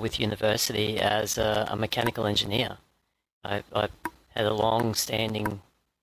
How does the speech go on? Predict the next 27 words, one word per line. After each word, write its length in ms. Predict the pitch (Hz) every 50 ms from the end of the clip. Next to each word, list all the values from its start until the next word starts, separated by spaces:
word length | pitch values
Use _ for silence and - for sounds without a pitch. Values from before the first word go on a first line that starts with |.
| _ _ _ -
desire 640 | 123 98 104 101 98 107 117 127 131 131 131 135 - - _ _ _ _ _ _ _ _ _ _ _ _ _ _ _ _ _ _ _ -
to, 200 | - 113 113 117 - - -
to 140 | - 120 110
do 240 | 110 - - 127 120
mechanical 440 | 123 123 - 127 120 120 120 - 123
engineering, 540 | 120 117 - 127 120 127 139 143 147 147
but 160 | 127 - 110 107
I 60 | 110
got 160 | - 113 110
a 60 | 107
year 220 | 110 113 120 113 110
and 100 | 107 101
a 40 |
half 280 | 101 110 107 104 - -
into 260 | 113 110 - 123 120
it 100 | 117 -
and 100 | - 107
realised 420 | 104 107 107 107 104 104 101 - -
that 80 | 113
it 100 | - -
wasn't 300 | - 107 107 101 - -
really 280 | - 107 113 117 120 117
what 160 | 117 120 117
I 20 |
wanted 260 | 113 110 117 117 113 -
to 100 | - -
do, 240 | 117 127 139 -